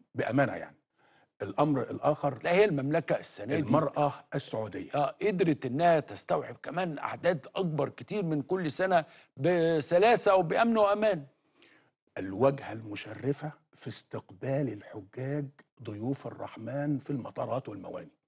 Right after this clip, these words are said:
Speaker 2: مم.
Speaker 1: الواجهة المشرفة للمرأة السعودية في الترحيب بالحجاج وضيوف الرحمن في المناسك. كانت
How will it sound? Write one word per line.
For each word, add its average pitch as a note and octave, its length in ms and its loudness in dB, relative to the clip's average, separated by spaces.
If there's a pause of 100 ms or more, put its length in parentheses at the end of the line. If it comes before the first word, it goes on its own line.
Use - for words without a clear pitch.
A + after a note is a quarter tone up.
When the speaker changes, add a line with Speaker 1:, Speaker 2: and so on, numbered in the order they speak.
Speaker 2:
مم. - 100 -20 (500)
Speaker 1:
الواجهة A2+ 420 -2
المشرفة A#2 680 -8 (360)
للمرأة G#2 500 -8
السعودية B2 720 -2 (480)
في C#3+ 400 -2
الترحيب C3+ 720 0 (320)
بالحجاج C3 1300 -2
وضيوف - 320 -8
الرحمن C#3 680 -4
في - 80 -14
المناسك. - 440 -10 (840)
كانت D#3+ 280 2